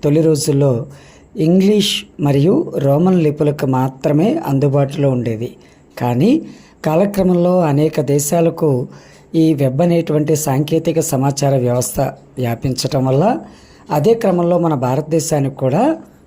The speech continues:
ఈ వెబ్ అనేటువంటి సాంకేతిక వ్యవస్థ తనదైనటువంటి సేవలను అందించటం మొదలుపెట్టింది.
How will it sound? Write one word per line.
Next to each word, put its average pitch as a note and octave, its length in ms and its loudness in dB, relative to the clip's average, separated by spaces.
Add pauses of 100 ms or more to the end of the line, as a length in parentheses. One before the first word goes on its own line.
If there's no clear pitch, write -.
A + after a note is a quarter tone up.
(140)
ఈ D#3+ 200 2
వెబ్ C3 280 -2
అనేటువంటి E3 440 0
సాంకేతిక D3 600 -4
వ్యవస్థ B2+ 680 -2 (460)
తనదైనటువంటి E3+ 800 2
సేవలను C3+ 420 0
అందించటం C3 500 -2
మొదలుపెట్టింది. C#3+ 640 -2